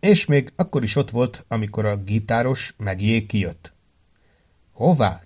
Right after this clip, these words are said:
csámba roknak ezek ilyenkor?" követte őket, de nem mászott a nyakukra. Jég és Del egymás mellett jött a járdán.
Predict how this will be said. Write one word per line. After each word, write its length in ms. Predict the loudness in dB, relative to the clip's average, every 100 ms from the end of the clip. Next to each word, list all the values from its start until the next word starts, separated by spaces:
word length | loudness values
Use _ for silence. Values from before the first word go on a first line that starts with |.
| -4
csámba 380 | 0 2 0
roknak 340 | -4 -4 -4 -2
ezek 260 | 0 0
ilyenkor?" 460 | -4 -10 -12 -14 -16 _ _ _ _ _ _
követte 400 | -4 -2 -2 -4
őket, 340 | -4 -6 -10 -12 _ _ _ _ -6
de 200 | 2 4
nem 160 | 4
mászott 380 | 2 -2 -6 -6
a 40 | -8
nyakukra. 440 | -8 -10 -8 -10 -10 _ _ _ _ _ _ _ _ -2
Jég 320 | 4 6 6
és 220 | 2 2
Del 380 | 4 4 2 -4
egymás 420 | -4 -2 -2 -4
mellett 380 | -4 -6 -6 -10
jött 220 | -8 -6 -4
a 40 |
járdán. 500 | -4 -4 -4 -6 -10